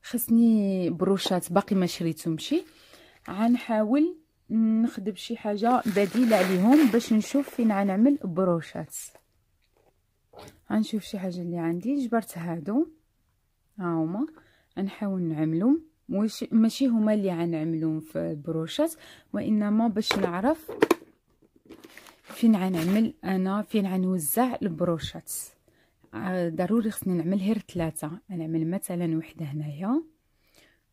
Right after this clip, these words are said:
وحده هنايا، ها هي. خصني يكونوا يجيو ثلاثه بهم في الصدر. ما ن-، ما نعملش الاخرانيه تجي مع الحزام،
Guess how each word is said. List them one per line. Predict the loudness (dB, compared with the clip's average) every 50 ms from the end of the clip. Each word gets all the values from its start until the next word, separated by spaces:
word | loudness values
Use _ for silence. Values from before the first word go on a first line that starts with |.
| _ _ _ -6
وحده | -4 -4 -4 -4 -6 -6 -6 -6 -6 -6 -8 -10 -12
هنايا، | -10 -8 -6 -6 -6 -6 -6 -8 -8 -6 -4 -4 -4 -6 -6 _ _ _ _ _ _ _ _ _ _ _ _ _ _ _ _ _ _ _ _ _ _ _ -10
ها | -6 -4 -4 -2
هي. | -2 -2 -2 -2 -2 -4 -4 -6 _ _ _ _ _ _ _ -20 -20 -20 _ _ _ _
خصني | -10 -4 -2 0 0
يكونوا | 0 -2 -2 -2 -2 0 -2
يجيو | -2 -4 -6 -6 -8
ثلاثه | -6 -6 -6 -6 -4 -6 -6
بهم | -6 -6 -6 -4 -4 -4 -2 -4
في | -6 -8 -10
الصدر. | -12 -12 -10 -12 -12 -12 -10 -10 -10 -10 -12 _ _ _ _ _ _ _ _ _ _ _ -6
ما | -4 -2 -2 0
ن-، | -2 -2 -2 -4 -4 -6 -6 -4 -4
ما | -4
نعملش | -2 -2 0 0 0 0 0 -2 -4
الاخرانيه | -2 -2 -2 -2 -2 -4 -4 -2 0 2 2 2 2 2 2 0 2 2
تجي | 0 0 0 -2 -2
مع | 0 0
الحزام، | -2 -4 -4 -8 -12 -8 -6 -6 -4 -6